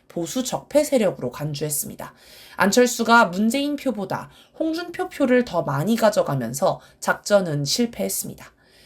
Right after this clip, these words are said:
이천이십이 년 대선 때는 선거 구도가 반문재인 선거였기 때문에 처음부터 미국은 반문재인 단일화를 염두에 두고 안철수를 출마시켰을 것입니다.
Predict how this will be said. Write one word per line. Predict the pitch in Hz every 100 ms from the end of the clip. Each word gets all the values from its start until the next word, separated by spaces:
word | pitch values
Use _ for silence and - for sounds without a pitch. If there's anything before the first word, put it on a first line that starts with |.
| _ - - -
이천이십이 | 233 240 302 254 269 240 254
년 | 285
대선 | 262 202 240 277
때는 | - 226 233 208
선거 | 151 285 285 294
구도가 | 247 226 226 226
반문재인 | - 180 190 156 185 254 269 254
선거였기 | 233 214 185 143 143
때문에 | - 131 127 160 147 - _
처음부터 | - 262 240 226 254
미국은 | 170 170 190 180 202 180
반문재인 | 143 180 196 156 175 196 254 262
단일화를 | - 170 214 214 165 156
염두에 | 143 160 170 190 180
두고 | - - 131 -
안철수를 | 151 143 165 139 - 139
출마시켰을 | - 240 233 226 - 143 - 143
것입니다. | 147 143 147 -